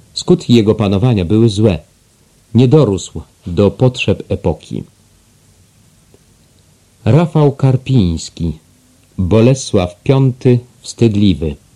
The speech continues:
Tradycja historiograficzna przydziela Wstydliwemu numer porządkowy piąty. Był bowiem po trzech wielkich Bolesławach – chrobrym, Szczodrym i Krzywoustym,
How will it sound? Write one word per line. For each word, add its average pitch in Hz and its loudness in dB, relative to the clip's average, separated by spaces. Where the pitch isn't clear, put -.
Tradycja 139 0
historiograficzna 104 0
przydziela 135 0
Wstydliwemu 113 0
numer 120 4
porządkowy 98 0
piąty. 87 -2
Był 117 4
bowiem 123 2
po 104 -2
trzech 110 -4
wielkich 104 0
Bolesławach – 92 -2
chrobrym, 123 2
Szczodrym 107 0
i 98 -2
Krzywoustym, 98 0